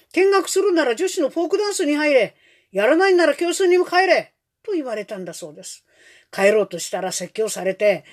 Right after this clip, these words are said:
悔しくって悔しくって涙したそうです。高校に入って、「まあ、準備体操ぐらいはできるんじゃないか」なんて言われたので、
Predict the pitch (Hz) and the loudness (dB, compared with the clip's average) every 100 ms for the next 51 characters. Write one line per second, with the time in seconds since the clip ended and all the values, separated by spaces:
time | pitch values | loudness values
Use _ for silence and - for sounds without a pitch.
0 | - - - _ _ - 196 190 170 - | -20 -20 -20 _ _ -10 -2 -2 -2 -10
1 | - - - 170 220 285 320 - 349 - | -12 -18 -12 -8 -2 -2 -4 -6 -6 -4
2 | 214 202 202 370 349 - 202 196 190 175 | -4 -4 -4 -4 -4 -6 -6 -6 -6 -8
3 | 190 - - _ _ _ _ _ _ - | -12 -14 -16 _ _ _ _ _ _ -20
4 | - 392 403 370 370 370 330 302 - 202 | -2 0 2 4 6 6 4 0 -2 0
5 | 208 165 _ _ _ _ 180 196 196 180 | 2 0 _ _ _ _ -12 -10 -10 -10
6 | 165 185 254 311 349 359 381 370 359 392 | -10 -8 -6 -4 -2 0 0 0 0 0
7 | 359 254 220 185 175 180 220 392 349 262 | -2 -2 -4 -2 -4 -4 -4 -4 -6 -6
8 | 208 - 156 165 226 226 190 208 196 - | -8 -6 -8 -6 -8 -8 -4 -4 -6 -20
9 | _ 240 233 233 226 214 180 220 190 | _ -8 -6 -6 -6 -6 -2 0 -2